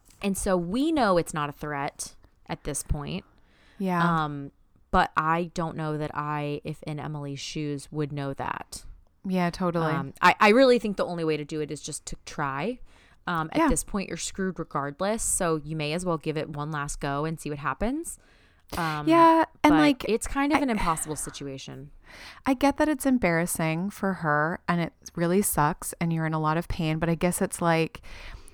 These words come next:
Speaker 2: she clearly does still love him, so she doesn't wanna just be like, "No, forget it, annul it, that's the end of it," you know, like, "This was
Speaker 1: Yeah.
Speaker 2: such a mistake, I can't believe I did that." So it's like, well, then just go over there, give it a try, and just, you know, and then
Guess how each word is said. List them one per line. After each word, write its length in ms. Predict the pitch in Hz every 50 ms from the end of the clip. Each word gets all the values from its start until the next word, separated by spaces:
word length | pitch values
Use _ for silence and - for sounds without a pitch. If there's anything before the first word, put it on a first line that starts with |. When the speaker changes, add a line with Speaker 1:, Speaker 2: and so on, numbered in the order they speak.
| - - - - - - - -
Speaker 2:
she 280 | - - - - - 233
clearly 460 | - - - - 285 285 262 220 180
does 320 | 160 - 165 160 156 151 -
still 240 | - - 165 151
love 220 | 147 151 156 160 151
him, 200 | 160 151 127 151
so 120 | - - 160
she 160 | - - 175
doesn't 220 | 165 165 165 170 -
wanna 180 | 156 156 156
just 200 | 151 156 156 - -
be 100 | 160 160
like, 220 | 156 147 151 -
"No, 180 | 180 214 254 214
forget 280 | 170 - 175 - 196 196
it, 160 | 160 - -
annul 300 | - 165 165 165 170 165
it, 140 | 143 - - -
that's 220 | 151 151 - -
the 100 | - 165
end 160 | 160 165 165
of 100 | 160 147
it," 220 | 147 143 139 - - -
you 120 | 156 151
know, 160 | 147 143 143
like, 280 | 147 147 147 147 143 _
"This 180 | - 156 147
was 80 | 147 156
Speaker 1:
Yeah. 40 | -
Speaker 2:
such 160 | 165 151 -
a 40 | 160
mistake, 420 | 156 151 - - - 160 151 -
I 60 | 151
can't 200 | 151 - 165 151 -
believe 140 | 151 147 147
I 40 | 147
did 200 | 151 202 202 180
that." 220 | 170 151 147 - - - - - - - - - - - -
So 120 | - -
it's 160 | 208 202 - -
like, 280 | 202 190 190 - -
well, 120 | 185 190 185
then 160 | 196 196 196
just 200 | 190 190 165 156
go 280 | - 175 196 226 214
over 200 | - 180 185 180
there, 340 | 156 147 147 147 151 151 147 -
give 180 | - 170 165 190
it 100 | 196 185
a 60 | 185
try, 540 | - - - - 180 170 156 147 147 147 - -
and 400 | - 170 160 165 160 160 156 - -
just, 320 | - 180 175 - - - - - - - - - - - _ _ _ -
you 120 | 196 190
know, 260 | 175 170 190 233 269 -
and 180 | 202 196 196
then 220 | 190 196 196 196